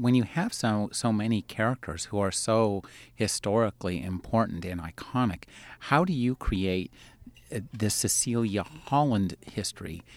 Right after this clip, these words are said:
in a ma-, means that speaks both to the real history but also speaks in your voice and, and to the people who are living here in the twenty-first century?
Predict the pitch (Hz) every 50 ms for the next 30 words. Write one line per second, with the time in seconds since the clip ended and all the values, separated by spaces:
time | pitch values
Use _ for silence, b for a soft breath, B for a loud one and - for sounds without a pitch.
0 | B B B 107 101 101 98 98 104 110 117 - - 127 110 110 107 120 127 131
1 | 127 - - 104 98 95 _ - b b b b - - - 139 127 - - -
2 | 120 123 127 - - - 92 98 95 87 104 120 156 156 - - 101 - - 104
3 | 92 98 98 101 107 160 - - - 92 - - - - 110 - - - 110 101
4 | 95 101 101 - - 107 131 123 90 - - 107 95 92 - - 113 113 113 113
5 | 110 - - 120 113 117 117 110 107 107 - - - - 120 117 - 113 101 92
6 | - 107 104 98 95 104 110 110 98 80 87 104 101 95 87 82 - - 110 110
7 | 101 - - 90 - - - 110 120 - - - -